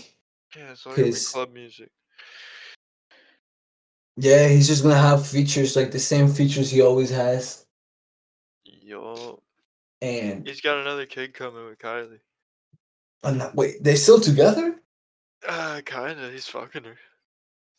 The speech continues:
Speaker 2: Did you
Speaker 1: <laughs>
Speaker 2: see that, did you see that fucking Stormi wanted a fucking yellow bus? So they fucking bought a bus.
Speaker 1: Yeah, no shit. Your
Speaker 2: But that's
Speaker 1: parents
Speaker 2: how
Speaker 1: are,
Speaker 2: su-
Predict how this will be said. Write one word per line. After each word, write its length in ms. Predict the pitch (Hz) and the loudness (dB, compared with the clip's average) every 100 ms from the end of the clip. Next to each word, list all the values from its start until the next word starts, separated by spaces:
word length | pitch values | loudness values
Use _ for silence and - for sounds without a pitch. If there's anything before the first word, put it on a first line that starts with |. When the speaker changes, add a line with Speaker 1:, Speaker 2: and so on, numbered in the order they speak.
| - - | -10 -4
Speaker 2:
Did 100 | 330 | 0
you 120 | 160 | 2
Speaker 1:
<laughs> 0 | |
Speaker 2:
see 220 | - 185 180 | 2 2 4
that, 220 | 147 139 | 4 4
did 80 | 147 | 0
you 140 | 156 | 2
see 220 | 160 185 175 | 2 2 2
that 200 | 147 143 | 2 2
fucking 360 | 143 143 143 | 0 0 -2
Stormi 640 | 131 - 139 139 135 135 131 | -2 -6 -4 -2 -2 0 -2
wanted 340 | 123 127 127 | -2 -4 -4
a 120 | 120 | -6
fucking 880 | - 131 127 120 117 110 104 101 101 _ _ _ - | -6 -8 -8 -8 -8 -8 -8 -8 -14 _ _ _ -4
yellow 420 | 127 123 123 117 | 2 4 4 2
bus? 560 | 113 120 143 - - _ _ _ - | 0 0 0 -6 -12 _ _ _ -16
So 160 | - 107 | -10 -6
they 100 | 120 | -6
fucking 380 | 117 107 113 | -8 -8 -8
bought 420 | 107 117 113 92 - _ _ - | -2 2 2 0 -6 _ _ -6
a 60 | 120 | -4
bus. 460 | 104 113 - - 165 | 4 4 4 -2 -8
Speaker 1:
Yeah, 160 | 170 160 _ | -14 -20 _
no 260 | _ 135 147 | _ -12 -10
shit. 560 | 147 - - 185 170 - _ _ - | -6 -6 -8 -10 -16 -18 _ _ -12
Your 100 | 151 | -2
Speaker 2:
But 120 | 139 | 2
that's 200 | - 202 | 4 4
Speaker 1:
parents 160 | 185 160 | 2 0
Speaker 2:
how 60 | |
Speaker 1:
are, 40 | |
Speaker 2:
su- 60 | - | 0